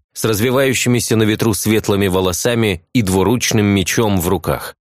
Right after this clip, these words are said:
Нежно улыбаясь, она кромсала в кровавые куски громадного дракона – между ударами мечом не забывая заправлять непокорные пряди за ухо. «Фух»,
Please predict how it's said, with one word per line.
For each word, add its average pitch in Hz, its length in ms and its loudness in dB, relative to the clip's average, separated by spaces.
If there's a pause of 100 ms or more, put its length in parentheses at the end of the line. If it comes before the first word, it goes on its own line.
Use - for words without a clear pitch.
(320)
Нежно 120 400 2
улыбаясь, 113 580 0
она 101 180 0
кромсала 104 640 -2
в - 100 -8
кровавые 101 520 0
куски 107 480 -2
громадного 98 720 0
дракона – 85 680 -2 (380)
между 95 300 0
ударами 117 400 0
мечом 110 500 0
не 101 100 2
забывая 101 460 0
заправлять 95 720 -2
непокорные 90 800 0
пряди 82 380 -4
за 73 240 -2
ухо. - 320 -8 (680)
«Фух», 131 500 2